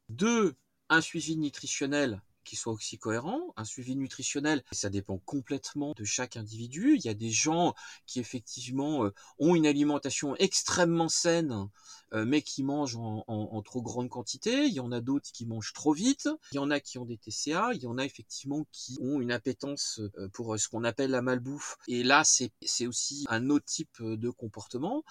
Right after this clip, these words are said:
Il est totalement, euh, connu et évident maintenant que quand quelqu'un a un I M C de quarante, quarante-cinq, euh, cinquante, euh, l'appétence qu'il va avoir, ça va plutôt être pour des corps très gras, très sucrés. Et le besoin de sucre et le besoin de gras,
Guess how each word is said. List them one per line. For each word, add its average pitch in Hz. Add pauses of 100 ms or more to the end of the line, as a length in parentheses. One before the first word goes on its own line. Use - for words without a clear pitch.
(120)
Il -
est 139
totalement, 151
euh, 117
connu 151
et 131
évident 123
maintenant 165
que 123
quand 143
quelqu'un 143
a -
un 120
I 117
M 117
C 143
de 117
quarante, 113 (160)
quarante-cinq, 110
euh, 104
cinquante, 107
euh, 110
l'appétence 120
qu'il 117
va 107
avoir, 156
ça -
va 110
plutôt 110
être 165
pour 117
des 110
corps 107
très -
gras, 143
très 117
sucrés. - (320)
Et 117
le 110
besoin 180
de 123
sucre -
et 110
le 107
besoin 117
de 104
gras, 208